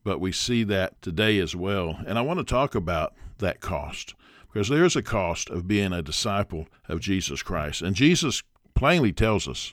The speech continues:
He's not trying to hide anything. He is very transparent to us all the time. And when we look at his word, we see that, you know, there is a cost.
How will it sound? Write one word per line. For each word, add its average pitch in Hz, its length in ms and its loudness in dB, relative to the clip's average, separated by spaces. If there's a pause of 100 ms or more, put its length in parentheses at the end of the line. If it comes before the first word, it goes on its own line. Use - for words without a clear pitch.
(140)
He's 117 220 0
not 139 200 4
trying 127 320 2
to 95 160 2
hide 113 400 0
anything. 110 540 0
He 110 120 -2
is 107 140 -2
very 110 300 -2
transparent 117 920 -4
to 101 220 4
us - 180 0 (200)
all 113 220 6
the 95 120 -2
time. 113 480 2
And 82 240 -2
when 104 180 4
we 107 100 8
look 139 220 6
at 127 80 6
his 110 200 2
word, 110 600 4 (500)
we 104 140 4
see 123 300 4
that, 95 260 4 (260)
you 110 120 0
know, 101 60 2
there 120 180 4
is 123 120 4
a 98 60 -2
cost. 82 560 -4